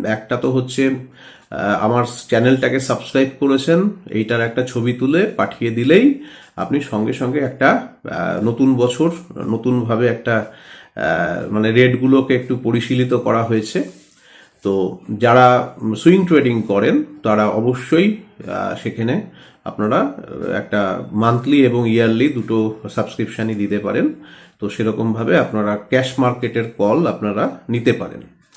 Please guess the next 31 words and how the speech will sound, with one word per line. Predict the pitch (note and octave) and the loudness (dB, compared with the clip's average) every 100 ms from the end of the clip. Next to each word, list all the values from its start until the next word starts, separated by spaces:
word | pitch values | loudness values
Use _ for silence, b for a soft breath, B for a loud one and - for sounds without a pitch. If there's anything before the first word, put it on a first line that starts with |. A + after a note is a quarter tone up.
| B B B B | B B B B
আহ, | - G#2 G2+ | -2 0 0
প্রতি | C3 B2+ E3 | 0 0 0
সপ্তাহে | - B2+ - E3+ | 0 -2 2 2
চারটে | E3+ A#2 - C3+ | 4 0 2 -2
করে | B2+ B2+ | 0 0
কল | B2+ A2+ G#2+ | 0 2 2
দেওয়া | G#2 F#2+ F#2+ | 2 -2 -4
হয়। | A2+ C3+ - - - | -2 -2 -4 -14 -14
উম, | F#2 E2+ F#2+ | -10 -10 -6
যারা | A2 A#2+ | -2 0
নিচ্ছেন | A#2+ B2 C3 A#2+ | 0 -2 -2 -2
তারা | G#2+ G#2+ | -2 -2
জানেন | G2 G2 B2+ C3+ - | -2 -2 0 -2 -6
অ্যাকুরেসি | E2 G2 A2 G#2 A2 | -10 -6 -4 -4 -4
লেভেল, | G2+ G2+ G2+ - | -4 -2 -4 -6
কি | G2+ | -6
লেভেল | G2 G2+ | -4 -4
টেবল | G2 G2 G2 F#2 | -4 -6 -8 -8
থাকে, | G#2+ - F#2+ | -10 -8 -8
এগুলো | F#2 G2 | -8 -6
নিয়ে | G#2 G#2+ | -4 -2
আর | G#2+ G#2 | -4 -4
বলছি | A2+ B2+ - | -4 -4 -6
না। | F#2+ B B B B B B | -8 B B B B B B
তো, | - G#2+ G2 - - | 0 0 0 -4 -12
উম, | G2+ G#2 G2 - - | -6 -4 -4 -12 -2
চারটে | C#3 B2+ D3+ | 0 2 0
করে | C#3 C3 | 2 0
কল | B2+ A#2 A2+ G#2+ | 0 0 2 0
দেওয়া | G2 G2 | -2 -2
হয় | G2 A2+ | -4 -4